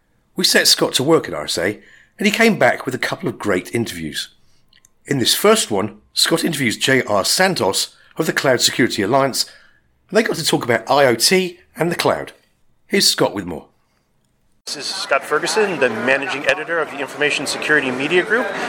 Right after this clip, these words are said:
Speaker 2: and I'm speaking with J R Santos. He is the executive vice president of the Cloud Security Alliance. We're here at R S A twenty nineteen, and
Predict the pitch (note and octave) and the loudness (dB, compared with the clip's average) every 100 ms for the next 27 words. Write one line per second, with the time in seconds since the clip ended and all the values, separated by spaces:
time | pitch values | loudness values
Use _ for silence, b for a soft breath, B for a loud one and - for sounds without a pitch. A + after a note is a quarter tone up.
0 | B C#3+ D3 - F#3+ F3 E3 D3 - - | B -2 -2 -10 -14 -10 -4 -4 -4 0
1 | D#3+ G3+ - D3+ E3 - - D#3 F3 B2+ | 0 0 -2 -2 -2 -6 -6 -6 -4 -4
2 | G#2+ - F3+ F#3 D3+ C#3 - D#3 E3+ - | -4 -4 -4 -4 -2 -4 -4 -4 -4 -4
3 | D3 - C#3 C#3 - - C#3+ C#3 E3+ F3+ | -12 -4 -4 -4 -10 -6 -4 -4 -6 -4
4 | C3 A2+ - C3 C3 C#3+ C#3 - C#3+ D#3+ | -4 -6 -6 -2 0 -2 -6 -6 -4 -2
5 | E3 D#3+ F3 G#3+ G#3+ - B B B B | -2 -2 -2 -4 -8 -10 B B B B
6 | - C#3 C#3+ C#3+ C3+ C3+ C#3 D3 C#3+ D3 | -6 -4 -2 -4 -4 -6 -6 -8 -10 -10
7 | - D3 C#3+ C#3+ C3+ C#3+ C#3 - D3 D#3+ | -8 -6 -4 -4 -4 -4 -6 -10 -8 -6
8 | G#3 A#3+ A3+ B B - D3+ D3 D3 C#3+ | -6 -6 -10 B B 0 0 0 -2 -6